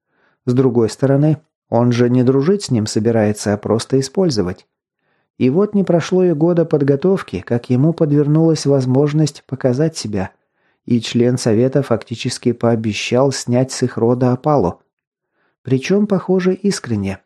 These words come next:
По крайней мере, наблюдатели на мостике прислали шифрограмму колебаний псиэнергии во время их разговора, и там не было никаких жёлтых пиков. «Командир,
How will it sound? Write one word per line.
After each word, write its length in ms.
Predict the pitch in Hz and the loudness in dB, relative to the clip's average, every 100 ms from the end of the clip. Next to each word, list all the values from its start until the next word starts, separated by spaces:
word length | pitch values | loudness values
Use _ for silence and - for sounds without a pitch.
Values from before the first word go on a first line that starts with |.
| _ _ _ _ _ _ - | _ _ _ _ _ _ -10
По 60 | |
крайней 320 | - 123 127 | -2 0 2
мере, 240 | 127 135 135 | 4 4 2
наблюдатели 640 | 135 135 131 131 135 139 | 2 2 2 2 2 2
на 140 | 127 127 | 2 2
мостике 500 | 131 143 - 143 147 | 2 0 -2 -2 -2
прислали 600 | 139 143 - 135 139 139 | 0 -2 0 2 2 2
шифрограмму 720 | - 135 131 127 143 143 127 | -2 -2 -2 0 0 2 0
колебаний 540 | 131 123 131 135 131 | 0 0 2 0 0
псиэнергии 800 | 120 - 123 117 143 151 151 147 | -2 -2 0 2 0 2 0 2
во 160 | 143 139 | 2 2
время 320 | 151 143 135 | 2 2 0
их 120 | - | 0
разговора, 680 | 135 127 131 127 127 123 - _ _ _ _ | -2 0 2 2 2 0 -4 _ _ _ _
и 140 | 120 | -4
там 320 | 120 143 165 165 | 0 0 2 2
не 160 | 160 | 2
было 260 | 160 180 175 | 2 2 2
никаких 640 | 165 170 175 165 170 156 | 2 2 0 -2 0 0
жёлтых 440 | 135 131 131 131 | 2 0 0 -4
пиков. 480 | - 107 - 101 - _ _ _ _ _ _ | -4 -4 -4 -8 -10 _ _ _ _ _ _
«Командир, 580 | 120 123 131 143 101 | -2 0 2 2 0